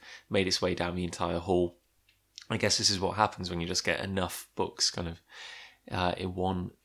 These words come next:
in one place, fresh from a factory. But yeah, like,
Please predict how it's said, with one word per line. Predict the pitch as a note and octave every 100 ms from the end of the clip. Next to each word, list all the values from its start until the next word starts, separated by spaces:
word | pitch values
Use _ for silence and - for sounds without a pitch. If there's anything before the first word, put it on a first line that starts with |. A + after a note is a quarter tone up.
| -
in | G#2
one | G2 F#2+
place, | - A2 F#2
fresh | - - F#2 -
from | G2 F2+
a |
factory. | - G2+ - - G2+ - _ - - _ _ _ _ _ _ _ - - - - _ _ _ - _ _ _ - -
But | - G#2+
yeah, | C3 C#3
like, | F#2 F2+ -